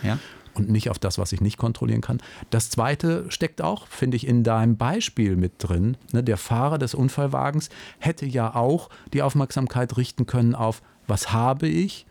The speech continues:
Speaker 2: und nicht auf das, was ich nicht habe. Und was hat er gehabt in der Situation? Er war unversehrt. Er hat sich,
Speaker 1: Mhm.
Speaker 2: ähm, hat sich kein Bein gebrochen oder Schlimmeres. Und, äh, die anderen Unfallbeteiligten waren auch nicht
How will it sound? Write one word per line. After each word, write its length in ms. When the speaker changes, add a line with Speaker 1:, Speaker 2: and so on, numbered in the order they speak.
Speaker 2:
und 160
nicht 200
auf 100
das, 220
was 120
ich 140
nicht 320
habe. 260
Und 160
was 280
hat 180
er 140
gehabt 340
in 100
der 120
Situation? 520
Er 160
war 160
unversehrt. 720
Er 100
hat 160
sich, 220
Speaker 1:
Mhm. 80
Speaker 2:
ähm, 420
hat 200
sich 120
kein 240
Bein 260
gebrochen 720
oder 180
Schlimmeres. 420
Und, 360
äh, 340
die 100
anderen 360
Unfallbeteiligten 1000
waren 280
auch 420
nicht 380